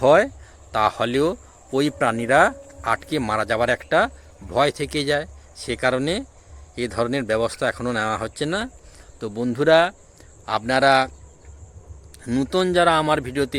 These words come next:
এসেছেন, প্লিজ সাবস্ক্রাইব করে সঙ্গে থাকবেন, লাইক, কমেন্ট, শেয়ার করবেন এবং আপনাদের নিজস্ব মতামত এই কমেন্টের মাধ্যমে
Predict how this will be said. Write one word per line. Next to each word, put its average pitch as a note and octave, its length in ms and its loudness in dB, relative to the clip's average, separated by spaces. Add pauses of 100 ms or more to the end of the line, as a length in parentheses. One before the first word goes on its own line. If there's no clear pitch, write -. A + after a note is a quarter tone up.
এসেছেন, C3+ 440 -2 (720)
প্লিজ B2 220 -6 (140)
সাবস্ক্রাইব C3 440 -2 (100)
করে D3+ 180 0 (540)
সঙ্গে B2 380 -4
থাকবেন, C#3 320 2 (680)
লাইক, C3+ 260 2 (140)
কমেন্ট, D3 320 -2 (120)
শেয়ার B2 220 2 (120)
করবেন D#3+ 340 -2 (560)
এবং A#2+ 180 -2 (640)
আপনাদের D#3+ 460 0 (100)
নিজস্ব C#3+ 380 -4 (200)
মতামত C#3 520 0 (1300)
এই A2+ 100 -4 (1800)
কমেন্টের D#3 540 0
মাধ্যমে C#3+ 320 -2